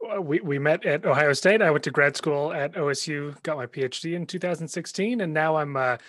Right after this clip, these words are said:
assistant professor at Ball State University. So my day-to-day life is teaching and research, and the research I do tends to focus on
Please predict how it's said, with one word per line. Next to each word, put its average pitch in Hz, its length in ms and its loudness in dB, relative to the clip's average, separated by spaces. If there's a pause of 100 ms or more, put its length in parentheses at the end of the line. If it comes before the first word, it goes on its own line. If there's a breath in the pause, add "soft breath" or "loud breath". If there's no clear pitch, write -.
(280 loud breath)
assistant 151 360 -4
professor 139 420 0
at 120 100 -4
Ball 131 160 -2
State 139 400 -2
University. 185 840 -8
So 127 200 -6
my 135 400 -2 (800 loud breath)
day-to-day 196 420 8
life 190 360 6
is 175 540 2
teaching 190 420 2
and 160 100 0
research, 165 640 -2
and 156 100 -4
the 139 60 -4
research 147 380 -2
I 131 80 2
do 123 160 -8
tends 123 260 -8
to - 100 -6
focus 127 400 -6
on 110 300 -12